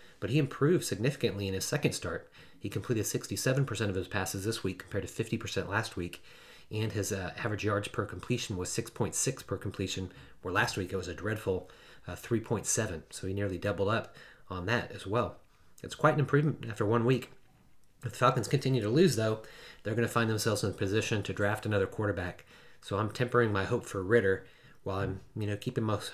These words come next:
my hopes, uh, modest for Allgeier, and then my hopes very, very high for Drake London to be a future wide receiver one and even a, uh, possible first-round pick in startup drafts here,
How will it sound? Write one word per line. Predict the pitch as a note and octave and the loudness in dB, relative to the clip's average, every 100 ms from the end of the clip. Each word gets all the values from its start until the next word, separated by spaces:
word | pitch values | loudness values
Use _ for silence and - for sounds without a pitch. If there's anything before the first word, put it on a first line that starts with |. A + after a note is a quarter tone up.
| - - | -8 -6
my | G#2+ | -4
hopes, | G2+ G2 G2+ - | -2 -4 -6 -4
uh, | F#2+ E2+ | -2 -4
modest | F#2 G#2+ D#3 A2+ - | 4 8 8 6 2
for | G#2 | 0
Allgeier, | F#2+ G#2 G#2 C#3 G2+ - - - - | 0 0 2 2 2 -4 -16 -20 -6
and | G#2 | 0
then | G2+ | 0
my | F#2+ | 0
hopes | F#2 F#2 F2+ | -2 -4 -4
very, | F#2+ G#2+ F#2+ | 0 2 2
very | F#2 F2+ | 0 0
high | F2+ F#2 | -2 -2
for | - | -4
Drake | F#2 F#2+ - | -4 -4 -2
London | F#2 F2 E2 - - - - | -4 -4 -6 -12 -20 -20 -18
to | - | -6
be | F2+ | -4
a | E2+ | -2
future | - - F2+ | -6 -4 -4
wide | E2 F#2 | -2 -2
receiver | F2+ - F#2+ | -2 -2 -2
one | E2 F2 F2+ E2 - - - - - | -2 -2 -2 -4 -10 -20 -20 -20 -10
and | F2+ | -4
even | F#2+ F2+ | -2 -2
a, | E2+ E2 | -4 -6
uh, | F2 F#2+ | -6 -8
possible | - F#2 - - | -6 -6 -6 -8
first-round | - F2+ - E2+ F2 | -6 -6 -4 -6 -6
pick | - F#2+ - - - - - | -2 -4 -4 -16 -20 -20 -8
in | G2+ E2 | -6 -4
startup | - G#2 F2 - | 2 4 4 0
drafts | F2+ E2+ - | -4 -4 -4
here, | F2 E2+ | -2 -2